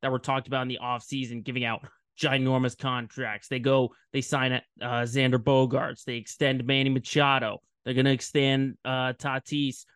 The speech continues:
uh, talks about maybe bringing back Juan Soto. Um, but honestly, like, in the here and now, I did not think that they had a chance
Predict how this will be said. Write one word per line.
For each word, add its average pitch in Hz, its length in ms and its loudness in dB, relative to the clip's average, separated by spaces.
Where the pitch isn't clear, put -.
uh, 117 200 -6
talks 139 360 0
about 135 220 2
maybe 139 380 2
bringing 139 340 0
back 135 260 -2
Juan 139 300 -6
Soto. 135 560 -6
Um, 117 480 -6
but 143 200 2
honestly, 151 640 -2
like, 123 380 0
in 139 120 -2
the 123 80 0
here 175 320 -2
and 120 140 -2
now, 135 380 -4
I 165 120 0
did 180 220 -4
not 226 200 -4
think 151 320 -6
that 139 200 -6
they 151 500 4
had 151 140 -2
a 123 40 -10
chance - 640 -10